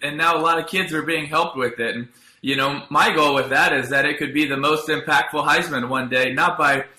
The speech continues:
you know, sitting on a shelf and us looking at it, by, you know, being on a lot of other shelves and making an impact in a lot of kids' lives. So,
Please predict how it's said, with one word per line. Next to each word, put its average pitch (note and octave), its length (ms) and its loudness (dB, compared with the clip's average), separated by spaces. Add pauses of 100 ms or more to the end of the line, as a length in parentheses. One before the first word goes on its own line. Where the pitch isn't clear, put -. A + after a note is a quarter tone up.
(200)
you C3+ 140 0
know, C#3 140 2
sitting D#3 380 0
on C#3+ 120 4
a C3 40 0
shelf D#3+ 340 0
and C#3+ 80 -2
us C#3+ 140 -4
looking D3+ 360 -2
at A#2+ 140 2
it, B2 140 -2
by, B2+ 380 0 (340)
you C3 180 -4
know, C3+ 380 -4
being D3+ 240 -2
on D#3 120 2
a D3+ 60 2
lot D3+ 200 4
of C3+ 80 0
other D3 260 2
shelves D#3 420 0
and B2+ 220 -6 (600)
making C3+ 420 -4
an B2+ 100 -4
impact C#3+ 460 0
in C3+ 80 -6
a B2 60 -2
lot C3 160 2
of C3+ 100 -6
kids' B2 240 -6
lives. A#2+ 340 -2
So, G#2 340 -4